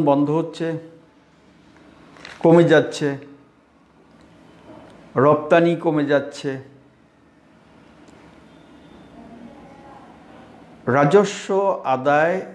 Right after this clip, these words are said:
কমে যাচ্ছে আমাদের দেশের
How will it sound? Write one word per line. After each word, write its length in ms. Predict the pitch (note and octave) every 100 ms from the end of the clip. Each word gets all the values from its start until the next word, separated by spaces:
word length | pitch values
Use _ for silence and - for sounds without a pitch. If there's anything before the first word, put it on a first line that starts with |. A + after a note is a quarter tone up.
| - _ _ -
কমে 200 | D#3 D#3
যাচ্ছে 480 | C#3 A2+ - - D3+ A3+ C#4 - - _ _
আমাদের 400 | C#3+ D#3+ D#3+ D3+ A#2
দেশের 400 | A#2 A2 C#3 F#3